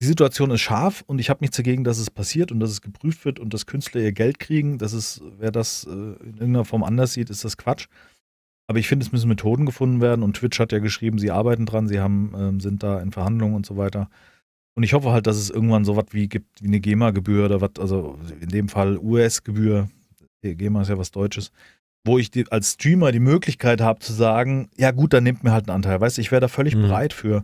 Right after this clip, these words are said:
Speaker 2: Mhm.
Speaker 1: Und ich meine, Spotify funktioniert ja auch, wo Künstler entlohnt werden und da ist ja auch nicht unendlich Geld da, ne? Also das ist ja, äh,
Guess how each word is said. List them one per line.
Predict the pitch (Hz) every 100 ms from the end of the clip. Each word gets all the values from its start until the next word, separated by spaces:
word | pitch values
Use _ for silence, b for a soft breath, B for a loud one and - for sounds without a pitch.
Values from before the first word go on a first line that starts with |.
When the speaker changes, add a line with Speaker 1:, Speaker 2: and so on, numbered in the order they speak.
| -
Speaker 2:
Mhm. | 90 90 98 _ _
Speaker 1:
Und | - 110
ich | 101
meine, | 120 117
Spotify | - 127 127 135 123
funktioniert | 127 131 127
ja | 113
auch, | 98 135
wo | -
Künstler | - - - 120
entlohnt | 107 113 143 160
werden | 139 143 143
und | 110
da | 117
ist | 110 -
ja | 113
auch | 123
nicht | 147 -
unendlich | 139 156 127 131 -
Geld | 127 123
da, | 131 131 - _
ne? | 113 117 120
Also | 101 104
das | 98 104
ist | 113
ja, | 117 104 101 - b b b _ -
äh, | -